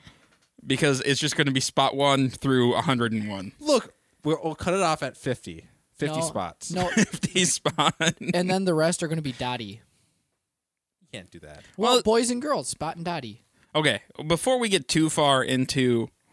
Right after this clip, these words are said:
Speaker 1: terrible Dalmatian names,
Speaker 3: <laughs>
Speaker 1: uh, let's talk about this beer that we have in front of us.
Speaker 3: Which one?
Speaker 1: Uh, th-, this one, Demento from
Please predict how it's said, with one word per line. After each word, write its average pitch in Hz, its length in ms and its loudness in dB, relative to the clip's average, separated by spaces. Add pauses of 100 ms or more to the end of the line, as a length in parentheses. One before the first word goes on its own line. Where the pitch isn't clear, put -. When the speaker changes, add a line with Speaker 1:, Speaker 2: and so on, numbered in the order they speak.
(580)
Speaker 1:
terrible 135 420 4
Dalmatian 117 520 0
names, - 260 0 (400)
Speaker 3:
<laughs> - 380 -12
Speaker 1:
uh, 151 260 4
let's 185 160 0
talk 220 180 2
about 208 280 2
this 196 120 -2
beer 185 200 4
that 220 100 2
we 120 80 6
have 110 100 4
in 110 80 -4
front 104 160 -8
of 85 80 -10
us. - 220 -12 (360)
Speaker 3:
Which 143 200 -10
one? 110 220 -10 (360)
Speaker 1:
Uh, 117 440 4
th-, 113 240 -2
this 135 220 2
one, 113 200 -6
Demento 143 600 2
from 117 200 -4